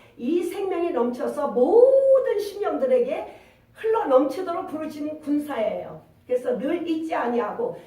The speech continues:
나의 유익을 그치면 안 됩니다. 우리가 군인 아들을 다 보내셔 봤잖아요.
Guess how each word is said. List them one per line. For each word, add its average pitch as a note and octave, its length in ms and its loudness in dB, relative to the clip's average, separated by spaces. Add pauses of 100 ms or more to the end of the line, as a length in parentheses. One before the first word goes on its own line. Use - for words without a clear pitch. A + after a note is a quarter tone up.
(140)
나의 B3+ 400 0
유익을 D4 320 -2
그치면 D4 480 -8
안 G#3 180 -8
됩니다. G3 600 -8 (420)
우리가 E4+ 560 -2
군인 E4 360 -4
아들을 D4+ 440 -4
다 - 220 -10
보내셔 C4 400 -8
봤잖아요. B3 800 -10